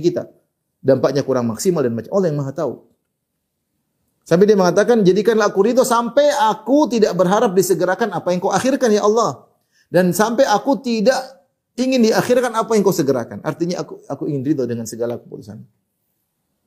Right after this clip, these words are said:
Jadi kita, maksudnya, jang-, jangan ngoyo. Udah, kita berusaha, berusaha. Ternyata Allah tak,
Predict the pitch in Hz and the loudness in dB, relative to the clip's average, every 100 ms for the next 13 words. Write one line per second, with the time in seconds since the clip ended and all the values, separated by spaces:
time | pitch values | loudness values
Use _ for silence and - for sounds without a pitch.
0 | _ _ _ 135 156 156 131 - 127 110 | _ _ _ -4 0 0 -2 -4 -12 -10
1 | 147 139 - 131 123 131 127 127 123 131 | -10 -10 -10 -4 -4 -4 -6 -4 -2 -2
2 | 113 131 120 156 170 131 120 151 123 120 | -2 -4 -6 -8 -6 -6 -6 -8 -8 -8
3 | 190 190 180 208 196 208 180 - | -6 -6 -4 -4 0 0 0 -2